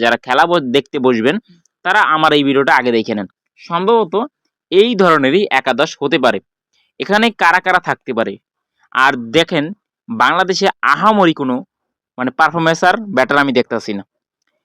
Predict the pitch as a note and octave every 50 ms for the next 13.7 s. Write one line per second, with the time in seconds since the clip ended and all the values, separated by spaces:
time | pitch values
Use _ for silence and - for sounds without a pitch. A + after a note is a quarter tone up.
0 | _ _ _ _ _ _ _ _ _ _ - G3 F#3+ A#3 A#3+ A#3+ - A3+ G3+ F3+
1 | D#3+ D#3 D#3+ D#3 C#3+ - F3 D3+ C3 C3+ C3+ E3 D3 A#2 G#2+ D#3 E3 E3+ F#3+ F#3
2 | E3+ F#3 G3 D#3+ C3+ D3+ C#3+ - E3+ D3 A#2+ G#2+ - - - G2 - _ _ _
3 | _ _ _ _ D#3 D#3+ F3 F#3 G3+ G#3+ G3 - - _ _ _ _ _ - D3
4 | C3+ A#2 C3 C#3+ D#3 F3 G#3 A3 G#3 F#3 F3+ F3+ D#3+ E3+ C#3+ E3 F3 G3 - _
5 | E3 D#3 E3 F3 F3 E3+ F#3+ F3+ - E3+ E3 D#3+ D#3 E3 - F#3 E3 C#3 B2+ B2
6 | B2+ - - C#3+ D3 D3+ E3 E3+ D#3+ E3+ D#3+ D#3 C#3 B2 A2+ A#2+ C3 C#3 - -
7 | _ D#3 D3 C#3+ - _ - _ - C#3+ C#3 G#3 - G3+ - _ _ _ _ _
8 | _ _ _ _ _ F#3 G3 A3+ - - G#2+ - _ _ _ _ _ _ _ _
9 | _ _ - D3+ D3+ D3+ D3 B2 A2+ A#2+ D#3+ E3+ E3+ G#3+ G#3+ G#3+ G3 - F#3+ F3+
10 | E3 G3 G#3 - - - - D3 D#3 D3+ F3 E3+ - - F3+ E3 D3+ C#3 B2+ C3
11 | C3+ C3 - F3+ - - D3+ C#3 C3+ C3 C3+ - - E3+ D#3+ - C3 B2+ B2+ B2
12 | A2+ G#2 - - G#2+ - - _ _ _ _ _ - - _ _ _ _ D3+ D3+
13 | D3 B2 A#2+ D#3+ E3+ F3+ G#3+ G#3+ G#3+ F#3+ G#3 F#3+ - G#3+